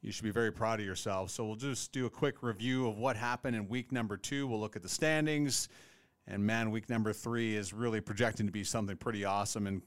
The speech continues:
and kudos to Andy McNamara and Dan Esposito for their play-by-play and color of the games of the week in the A F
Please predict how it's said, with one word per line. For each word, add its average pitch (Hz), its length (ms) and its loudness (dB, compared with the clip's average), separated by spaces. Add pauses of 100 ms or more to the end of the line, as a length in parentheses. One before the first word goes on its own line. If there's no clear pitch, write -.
and 107 140 -4
kudos 123 300 4
to 117 100 0
Andy 101 340 2 (400)
McNamara 110 540 2
and 101 80 -2
Dan 110 180 2
Esposito 107 540 0
for 107 140 -4
their 104 160 -2
play-by-play 110 640 0
and 98 80 -2
color 120 400 2 (420)
of 123 140 6
the 131 60 4
games 180 280 6
of 156 60 0
the 160 80 6
week 190 300 0
in 135 180 -2
the 123 320 2 (100)
A 120 300 0
F 107 280 -4